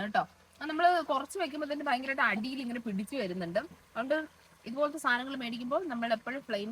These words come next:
ഭയങ്കരമായിട്ട് ശ്രദ്ധിക്കുക. നമ്മുടെ ബാക്കിയുള്ള സ്റ്റൗവിനെക്കാട്ടും നമ്മൾ സാധാ സ്റ്റൗ ഇല്ല, നമ്മുടെ സിലിണ്ടറൊക്കെ ഉള്ള, ഗ്യാസ് സിലിണ്ടറിലുള്ള സ്റ്റൗ,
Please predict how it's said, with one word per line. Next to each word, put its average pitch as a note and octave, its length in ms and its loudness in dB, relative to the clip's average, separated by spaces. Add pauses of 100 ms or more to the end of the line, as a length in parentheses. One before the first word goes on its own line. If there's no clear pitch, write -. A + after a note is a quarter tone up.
(120)
ഭയങ്കരമായിട്ട് G3+ 520 -2
ശ്രദ്ധിക്കുക. D#3+ 460 -10 (280)
നമ്മുടെ C#4+ 280 -2
ബാക്കിയുള്ള D#4+ 460 4
സ്റ്റൗവിനെക്കാട്ടും B3 540 4
നമ്മൾ C4 200 -4
സാധാ A#3+ 320 6
സ്റ്റൗ A3+ 180 -2 (100)
ഇല്ല, D3+ 200 -2 (760)
നമ്മുടെ A#3+ 260 0
സിലിണ്ടറൊക്കെ A3 520 2
ഉള്ള, F#3+ 180 -2
ഗ്യാസ് G#3+ 240 -2
സിലിണ്ടറിലുള്ള G3 600 -4
സ്റ്റൗ, E3+ 160 -2